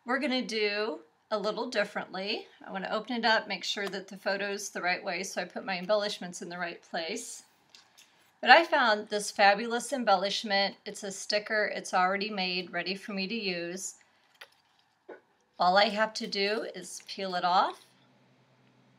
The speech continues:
and I'm gonna take it and stick it on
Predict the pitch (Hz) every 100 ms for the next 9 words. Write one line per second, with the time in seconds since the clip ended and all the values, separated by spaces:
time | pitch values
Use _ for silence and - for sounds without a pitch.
0 | _ _ _ _ - 208 190 220 262 285
1 | - 208 190 233 302 - - - - -
2 | _ _ _ _ _ - _ _ 190 185
3 | 185 - - 220 233 320 254 202 185 247